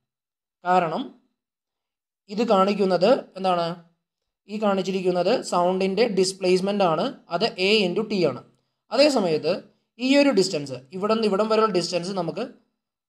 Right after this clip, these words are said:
ആ, സോഴ്സിൻ്റെ ഡിസ്പ്ലേസ്മെന്റ് ആണ് കാണിക്കാം. അത് <clears throat> സോഴ്സിൻ്റെ velocity into time ആണ്. അത് സി ടി ആയിരിക്കും. So ഞാൻ ഒന്നുകൂടി പറയാം. ഇവിടെയായിട്ട് കാണിച്ചിരിക്കുന്ന ഒരു right angle triangle നോക്കുക. ഈ right angle ട്രയാങ്കിളിൻ്റെ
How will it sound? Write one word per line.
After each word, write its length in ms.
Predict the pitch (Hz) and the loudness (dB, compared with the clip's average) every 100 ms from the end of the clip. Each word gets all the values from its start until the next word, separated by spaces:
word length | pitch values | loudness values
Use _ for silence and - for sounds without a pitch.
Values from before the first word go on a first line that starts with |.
| _ | _
ആ, 60 | 190 185 180 175 | -4 0 0 0
സോഴ്സിൻ്റെ 560 | - 226 247 262 262 | 6 8 8 6 4
ഡിസ്പ്ലേസ്മെന്റ് 540 | 214 196 190 190 196 196 | 4 2 -2 -2 0 0
ആണ് 80 | 180 | 4
കാണിക്കാം. 380 | 160 151 151 233 - | 4 4 2 0 -2
അത് 180 | 185 196 262 - | -2 -2 -4 -6
<clears throat> 240 | 233 185 | -4 -4
സോഴ്സിൻ്റെ 440 | - 208 214 233 233 | 0 4 4 4 4
velocity 460 | 190 185 196 214 202 | 4 4 2 -2 0
into 160 | 196 | 0
time 260 | 214 165 160 | 2 2 2
ആണ്. 140 | 160 190 | 0 -2
അത് 120 | 214 240 | -4 -4
സി 220 | 254 240 | -2 -2
ടി 180 | 202 190 | -2 2
ആയിരിക്കും. 320 | 147 135 123 - _ _ _ _ _ _ _ - | 2 2 -8 -16 _ _ _ _ _ _ _ -6
So 140 | 185 226 | 0 0
ഞാൻ 140 | 185 | 0
ഒന്നുകൂടി 300 | 185 185 185 185 | 0 2 2 2
പറയാം. 300 | 156 156 262 - _ _ _ | 2 2 0 -6 _ _ _
ഇവിടെയായിട്ട് 400 | 196 208 220 214 | -2 4 6 6
കാണിച്ചിരിക്കുന്ന 640 | 214 190 185 180 175 175 208 | 6 4 4 0 0 0 0
ഒരു 140 | 190 196 | 0 2
right 340 | 180 175 175 | 4 4 2
angle 220 | 190 196 220 | -4 -2 -2
triangle 360 | 185 170 185 | 2 2 2
നോക്കുക. 300 | 190 143 143 254 - _ _ - | 0 0 -2 -6 -8 _ _ 0
ഈ 60 | |
right 320 | 226 202 196 208 | 6 6 6 4
angle 200 | 214 240 | 4 4
ട്രയാങ്കിളിൻ്റെ 640 | 214 190 175 170 170 165 | 4 4 4 2 0 2